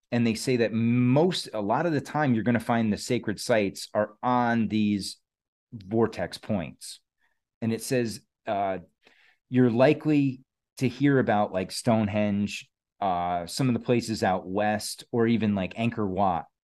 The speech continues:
because these places are, according to these ley lines here, and, and again, this is one interpretation of the ley lines.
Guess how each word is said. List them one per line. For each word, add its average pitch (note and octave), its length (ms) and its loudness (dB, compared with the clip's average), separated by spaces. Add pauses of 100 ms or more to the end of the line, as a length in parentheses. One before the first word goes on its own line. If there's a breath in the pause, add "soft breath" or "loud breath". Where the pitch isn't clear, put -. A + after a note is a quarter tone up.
(720)
because A2+ 360 -2
these D#3 280 2
places G#2 640 -2
are, G#2 300 0 (400)
according B2 480 0
to A2+ 140 -2
these A#2+ 280 4
ley G#2+ 200 0
lines F#2+ 400 -4
here, G2+ 480 -4 (100)
and, G2+ 220 -10
and G#2 160 0
again, G#2+ 320 -2
this A#2 200 -2
is B2 220 -4
one B2 520 2
interpretation A2+ 840 0
of F#2+ 140 -2
the F#2 60 -2
ley F2+ 180 -2
lines. D2+ 500 -10